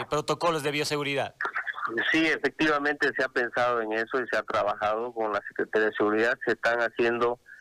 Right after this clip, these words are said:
Speaker 2: eh, circuitos de ingreso y de salida, ¿no? En un solo sentido, digamos, entrada y salida, ¿no? Justamente para que no haya ese contacto directo de persona a persona,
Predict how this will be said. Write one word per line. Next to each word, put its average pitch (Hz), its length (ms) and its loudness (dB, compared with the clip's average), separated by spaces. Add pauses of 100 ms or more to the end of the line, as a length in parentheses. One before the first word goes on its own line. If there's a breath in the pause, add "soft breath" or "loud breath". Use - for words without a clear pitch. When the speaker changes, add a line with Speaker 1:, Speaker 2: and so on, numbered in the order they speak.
(360 loud breath)
Speaker 2:
eh, 104 760 2 (120)
circuitos 117 480 0
de 113 80 2
ingreso 123 580 0
y 107 140 -2
de 104 140 0
salida, 110 520 0
¿no? 113 240 0
En 107 140 -2
un 110 200 -4
solo 110 240 0
sentido, 123 540 0
digamos, 101 400 -2 (340)
entrada 131 460 2
y 123 60 -8
salida, 113 480 -2
¿no? 120 240 -4 (260 loud breath)
Justamente 127 480 0
para 113 220 2
que 113 140 -2
no 117 100 2
haya 117 180 0
ese 117 160 -2
contacto 110 480 -2
directo 110 480 0
de 104 140 0
persona 107 400 -2
a 104 40 -2
persona, 107 500 -2